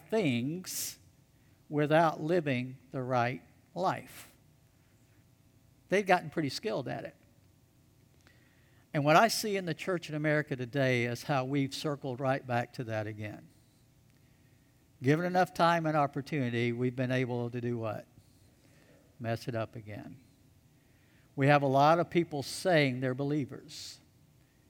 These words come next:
without following through on being obedient to taking the actions that God has called us to take. And we excuse it by saying we're only human, or, you know, "What do you expect? We're just,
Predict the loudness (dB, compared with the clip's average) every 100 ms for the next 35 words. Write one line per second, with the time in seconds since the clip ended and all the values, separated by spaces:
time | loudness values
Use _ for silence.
0 | _ _ _ _ _ _ _ -4 2 6
1 | 6 4 2 0 2 -2 -4 -4 -2 -2
2 | -4 -4 -2 -2 -4 -4 -4 -2 -4 -4
3 | -6 -10 -18 -12 -2 -2 -2 -4 0 0
4 | 0 -6 -10 -12 -14 -18 -20 -20 _ _
5 | _ _ -8 -2 -2 -2 -8 -8 -8 -8
6 | -16 -18 -14 -10 -10 -12 _ _ _ _
7 | _ _ _ _ _ _ _ _ -20 0
8 | 4 6 4 2 -2 0 2 2 0 -2
9 | -4 -4 -2 -2 0 -2 -2 -4 -4 -4
10 | -4 -4 -4 -6 -6 -6 -4 -4 -4 -4
11 | -6 -10 -6 -4 -4 -8 -10 -10 -10